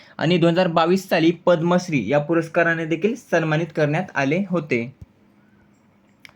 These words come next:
पुढचा चौथा प्रश्न आहे, ग्लोबल फिनटेक फेस्ट दोन हजार चोवीसचे कार्यक्रमाचे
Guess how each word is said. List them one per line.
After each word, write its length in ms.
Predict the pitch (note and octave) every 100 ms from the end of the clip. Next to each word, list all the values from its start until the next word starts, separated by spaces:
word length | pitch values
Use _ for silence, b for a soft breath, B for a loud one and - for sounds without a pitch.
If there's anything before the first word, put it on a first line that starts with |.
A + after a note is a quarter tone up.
| b b b -
पुढचा 220 | D#3+ G3 G3+ G#3
चौथा 280 | F3 F3
प्रश्न 320 | A3 A3 A3 G#3
आहे, 180 | D3 F#3+ - _ _ -
ग्लोबल 580 | A2+ C#3 F#3 F#3 A3 A3
फिनटेक 560 | A3 G3+ G3+ A3 G#3 - _
फेस्ट 340 | A#3 F3+ E3+ - - -
दोन 260 | D3 F3
हजार 140 | G3 G3+
चोवीसचे 480 | G3 F#3+ F#3+ G#3+ G3+
कार्यक्रमाचे 760 | - F3 F3+ F#3+ F#3+ F#3 G3+